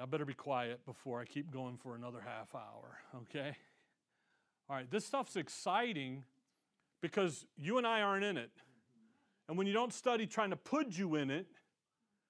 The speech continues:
then you can enjoy it. You can see what God's doing, how he's thinking,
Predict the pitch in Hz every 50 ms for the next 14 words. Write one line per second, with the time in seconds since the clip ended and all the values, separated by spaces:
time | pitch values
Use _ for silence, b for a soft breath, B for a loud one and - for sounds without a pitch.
0 | _ _ _ _ _ - 156 160 190 214 208 226 202 175 160 160 143 113 131 175
1 | 202 220 240 233 202 165 165 165 175 170 - 180 160 139 - - - - 233 254
2 | 254 254 240 208 196 214 214 185 170 139 185 185 185 185 180 170 135 120 117 123
3 | 165 185 196 196 196 196 180 156 180 170 156 156 151 - - - - - 226 233
4 | 247 - - 254 247 240 247 247 214